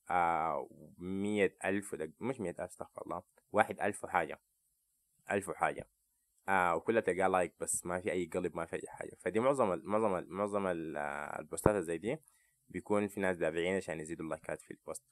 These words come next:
فما علينا. المهم، آه، اتونسنا، اتونسنا، اتونسنا. بعد ده خشينا البنك، خشينا البنك بقيت منتظر، آه، دوري. جابوا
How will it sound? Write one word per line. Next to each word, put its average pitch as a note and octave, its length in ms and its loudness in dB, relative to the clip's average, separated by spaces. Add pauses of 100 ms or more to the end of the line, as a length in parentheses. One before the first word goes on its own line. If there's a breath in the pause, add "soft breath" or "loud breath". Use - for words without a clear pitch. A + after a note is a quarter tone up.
فما C#3+ 180 6
علينا. D#2+ 380 6 (640)
المهم، C3 360 -4 (200)
آه، F#2 280 0
اتونسنا، F#2+ 480 -4
اتونسنا، F#2 420 -6
اتونسنا. G2 500 -10 (480)
بعد - 200 0
ده B2 60 0
خشينا A2 320 -2
البنك، E2 320 -8 (160)
خشينا A2 240 -2
البنك A2+ 240 -4
بقيت G2+ 200 -4
منتظر، D#2+ 380 -8 (760)
آه، D#2 880 -8 (120)
دوري. D2+ 300 -6 (960)
جابوا F2+ 500 2